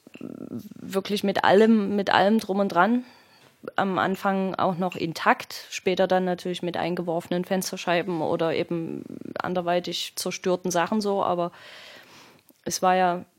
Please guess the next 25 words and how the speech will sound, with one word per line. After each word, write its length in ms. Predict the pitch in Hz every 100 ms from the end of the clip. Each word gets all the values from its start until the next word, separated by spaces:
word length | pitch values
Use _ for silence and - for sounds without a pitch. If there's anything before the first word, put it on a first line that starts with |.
| 180 -
dadurch, 300 | 175 180 196
dass 160 | - -
eben 260 | - 185 175
so 140 | 185
viele 300 | - 196 185
Leute 320 | 185 180 185
weggegangen 460 | 170 262 254 247 240
sind 140 | 226
nach 160 | 208 202
der 140 | 208
Wende, 300 | 180 196 196
war 280 | 170 165 180
einfach 460 | - 180 185 180 -
zuerst 560 | - - 90 - -
ein, 220 | 185 175 -
ein 120 | 170
Überfluss 580 | 185 240 247 156 151 -
da 120 | 156
gewesen, 420 | 160 165 - 160
ne? 160 | 185 -
Es 140 | -
gab 300 | - 170 - - - _ _ _ _ _ _ _ _ -
ganz 300 | 123 180 -
viel 300 | - 208 202
Leerstand 680 | 175 170 160 - 160 160